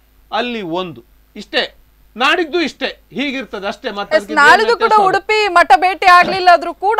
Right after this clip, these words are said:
Speaker 2: ಗೆಲುವು ಅನ್ನೋಂಥದ್ದು
Speaker 1: ಮಠದ
Speaker 2: ಕಾಂಗ್ರೆಸ್
Speaker 1: ಭೇಟಿ
Speaker 2: ಕಡೆನೇ.
Speaker 1: ಮಾಡ್ತೇವೆ,
Speaker 2: ಕಾಂಗ್ರೆಸ್
Speaker 1: ಮಾಡಿಲ್ಲ, ನಮ್ಮ
Speaker 2: ಕಡೆನೆಯಾ,
Speaker 1: ಬಿಟ್ಟದ್ದು.
Speaker 2: ಶ್ರೀಶ ನಾಯಕ್ ಅವರೇ, ಕಾಂಗ್ರೆಸ್ ಕಡೆನೆಯಾ ಗೆಲುವಿನ ಹಾದಿ ಅನ್ನುವಂಥದ್ದು?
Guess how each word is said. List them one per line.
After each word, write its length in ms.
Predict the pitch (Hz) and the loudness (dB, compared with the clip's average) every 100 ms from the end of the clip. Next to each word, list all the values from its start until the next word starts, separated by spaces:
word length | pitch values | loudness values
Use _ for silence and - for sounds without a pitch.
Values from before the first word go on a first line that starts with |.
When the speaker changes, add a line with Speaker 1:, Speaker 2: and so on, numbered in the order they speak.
| 339 | 4
Speaker 2:
ಗೆಲುವು 320 | 254 302 403 | 4 0 2
ಅನ್ನೋಂಥದ್ದು 460 | 415 381 370 370 359 | 2 2 -2 -4 -2
Speaker 1:
ಮಠದ 100 | 320 | 2
Speaker 2:
ಕಾಂಗ್ರೆಸ್ 320 | 330 277 - | 4 4 4
Speaker 1:
ಭೇಟಿ 180 | 196 - | 4 4
Speaker 2:
ಕಡೆನೇ. 220 | - - | 4 2
Speaker 1:
ಮಾಡ್ತೇವೆ, 580 | 269 226 269 285 294 294 | 2 4 2 0 -2 -2
Speaker 2:
ಕಾಂಗ್ರೆಸ್ 680 | 277 330 370 427 427 453 - | 4 8 8 8 4 2 4
Speaker 1:
ಮಾಡಿಲ್ಲ, 0 | |
ನಮ್ಮ 140 | 392 | 4
Speaker 2:
ಕಡೆನೆಯಾ, 460 | 349 349 320 302 311 | 6 4 2 2 4
Speaker 1:
ಬಿಟ್ಟದ್ದು. 240 | 254 247 | 2 -2
Speaker 2:
ಶ್ರೀಶ 220 | 320 311 311 | -10 -6 -6
ನಾಯಕ್ 320 | 285 262 247 | -6 -8 -8
ಅವರೇ, 200 | 240 233 | -8 -4
ಕಾಂಗ್ರೆಸ್ 400 | 262 269 320 320 | -2 -2 -4 -6
ಕಡೆನೆಯಾ 480 | 294 269 269 254 226 | -4 -4 -6 -4 -4
ಗೆಲುವಿನ 380 | 226 240 247 233 | -4 -8 -6 -4
ಹಾದಿ 360 | 233 226 220 226 | 0 -2 -2 -12
ಅನ್ನುವಂಥದ್ದು? 640 | 220 214 196 202 196 233 | -14 -16 -14 -14 -12 -12